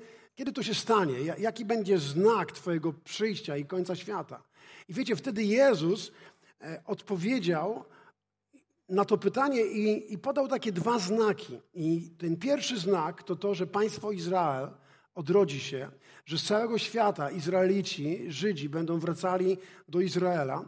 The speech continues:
I w końcu coś się wydarzy, co sprawi, że Izrael nawróci się, że Izraelici, Żydzi, że oni uwierzą w Jezusa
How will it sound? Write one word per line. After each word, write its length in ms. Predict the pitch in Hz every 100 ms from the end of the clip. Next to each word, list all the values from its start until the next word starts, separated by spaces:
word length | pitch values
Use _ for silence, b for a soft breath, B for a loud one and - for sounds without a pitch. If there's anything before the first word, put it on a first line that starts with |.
| - B B B
I 40 |
w 60 | 151
końcu 280 | - 294 294
coś 200 | 277 233
się 180 | - 208
wydarzy, 760 | 202 185 214 196 123 123 143 - B B
co 120 | - 170
sprawi, 580 | - 202 202 180 180 175 B B B
że 400 | 139 170 170 -
Izrael 600 | - 147 190 196 202 196
nawróci 460 | 190 185 196 208 131
się, 220 | - 135
że 160 | 131 180
Izraelici, 680 | 170 190 196 208 - 196
Żydzi, 380 | 165 180 170 190
że 200 | 165 190
oni 240 | 202 202 190
uwierzą 540 | 196 160 208 202 208
w 60 | 196
Jezusa 460 | 185 165 - 170